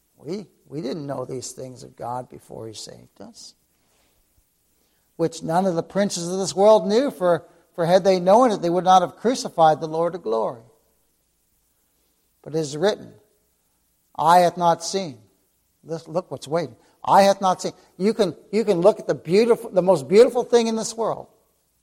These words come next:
And there's some beautiful things in this, beautiful places in this world, isn't there? There's some beautiful places. And with the internet now, we can, we can go and look at some of these beautiful places that we may not have ever been able to see.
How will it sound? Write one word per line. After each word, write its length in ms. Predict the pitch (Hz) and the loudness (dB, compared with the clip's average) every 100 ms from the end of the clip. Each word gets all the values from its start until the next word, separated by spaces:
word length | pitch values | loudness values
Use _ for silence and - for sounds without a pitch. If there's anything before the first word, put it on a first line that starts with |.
| _ _ _ _ _ | _ _ _ _ _
And 160 | - 120 | -18 -2
there's 180 | 190 240 | 0 0
some 220 | 180 139 - | -2 -10 -8
beautiful 440 | 160 233 - 180 | -2 -2 -2 -12
things 360 | - 214 170 127 | -8 -8 -8 -12
in 80 | |
this, 160 | 139 - _ _ _ | -16 -20 _ _ _
beautiful 340 | 170 220 214 | 2 2 2
places 520 | 180 - 202 196 185 151 | -6 2 2 2 -6 -8
in 140 | 170 | -8
this 220 | 165 160 | -8 -10
world, 340 | 170 156 131 139 | -6 -6 -6 -10
isn't 140 | 71 | -16
there? 160 | 69 - _ _ _ _ _ _ _ _ _ _ | -20 -20 _ _ _ _ _ _ _ _ _ _
There's 180 | - 202 | -12 -12
some 140 | 175 127 | -12 -12
beautiful 360 | 139 175 143 | -10 -10 -10
places. 720 | - - - - - - - _ _ _ _ _ _ _ _ | -12 -10 -10 -12 -20 -20 -20 _ _ _ _ _ _ _ _
And 100 | - | -14
with 100 | 147 | -10
the 100 | 147 | -6
internet 360 | 180 233 170 160 | -2 -2 -2 -6
now, 240 | 160 170 | -2 0
we 160 | 185 208 | 2 0
can, 220 | 175 135 - _ - | -2 -8 -10 _ -4
we 160 | 160 240 | 0 0
can 180 | 165 | -2
go 260 | 156 175 202 | 4 6 6
and 80 | 180 | 6
look 220 | 220 285 | 4 2
at 100 | - | -6
some 200 | - 165 | -6 -6
of 60 | 143 | -6
these 180 | 143 | -10
beautiful 360 | 120 151 135 - | -10 -8 -10 -12
places 320 | - 156 147 | -10 -10 -6
that 100 | 160 | -6
we 120 | 165 | -4
may 180 | 185 214 | -6 -6
not 220 | 226 233 | 0 2
have 120 | 240 254 | 2 -2
ever 200 | 247 254 | -6 -6
been 180 | 262 | -6
able 180 | 262 262 | -4 -4
to 80 | 254 | -8
see. 420 | 262 302 320 - | -14 -12 -12 -14